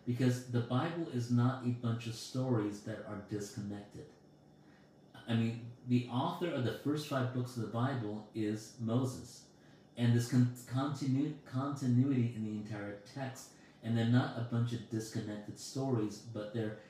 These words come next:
they're, it's God's continuous prophetic message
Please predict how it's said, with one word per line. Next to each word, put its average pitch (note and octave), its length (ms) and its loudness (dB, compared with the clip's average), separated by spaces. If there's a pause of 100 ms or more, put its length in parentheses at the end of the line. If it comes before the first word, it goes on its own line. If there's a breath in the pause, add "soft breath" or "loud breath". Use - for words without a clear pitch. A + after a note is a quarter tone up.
(140)
they're, A2+ 180 0
it's A#2 200 -4
God's A#2+ 440 0
continuous B2 920 4 (100)
prophetic A2+ 520 -2
message A#2 500 2